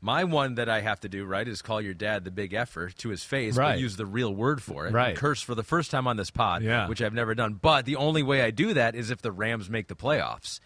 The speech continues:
Speaker 1: which we called a couple weeks ago when I bet Pete the Rams were still maybe favored to make the playoffs,
Speaker 2: Yeah.
Speaker 1: right?
Speaker 2: Yeah.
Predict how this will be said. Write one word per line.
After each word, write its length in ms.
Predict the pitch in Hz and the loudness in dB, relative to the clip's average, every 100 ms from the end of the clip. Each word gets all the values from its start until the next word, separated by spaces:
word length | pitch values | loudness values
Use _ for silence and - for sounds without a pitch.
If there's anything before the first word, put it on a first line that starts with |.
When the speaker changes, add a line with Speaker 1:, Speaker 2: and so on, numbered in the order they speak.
| - - | -20 -4
Speaker 1:
which 180 | 151 - | -2 0
we 80 | 190 | 0
called 400 | 214 269 285 190 | 4 6 4 2
a 60 | 147 | 2
couple 260 | 180 185 | 2 2
weeks 240 | 185 196 - | 0 0 2
ago 240 | 139 131 - - | 2 2 -4 -6
when 160 | 151 175 | 0 0
I 80 | |
bet 240 | 170 247 - | 2 0 2
Pete 280 | 196 180 - 131 | 2 2 0 -4
the 140 | 147 | -2
Rams 260 | 147 190 147 | 2 2 2
were 60 | |
still 200 | 123 208 190 | -2 0 4
maybe 280 | 151 170 123 | 4 2 -2
favored 440 | - 139 101 92 | 0 0 0 -4
to 60 | 98 | -2
make 180 | 110 | -2
the 80 | 104 | -4
playoffs, 440 | 90 101 73 55 113 | -2 0 0 -2 0
Speaker 2:
Yeah. 160 | 117 | 2
Speaker 1:
right? 260 | 110 127 - - | 4 2 -2 -6
Speaker 2:
Yeah. 300 | 98 95 87 | -4 -4 -4